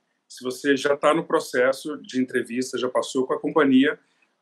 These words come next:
ou você que já é tripulante e tá renovando,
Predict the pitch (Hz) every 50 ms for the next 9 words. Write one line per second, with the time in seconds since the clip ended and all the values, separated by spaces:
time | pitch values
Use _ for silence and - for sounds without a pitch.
0 | _ 147 156 165 160 151 135 110 - 107 117 113 - - 135 - - 117 131 127
1 | 127 - 131 127 - 131 123 117 113 113 110 - - - 87 110 - - 135 127
2 | 127 143 139 131 123 - 127 127 135 139 147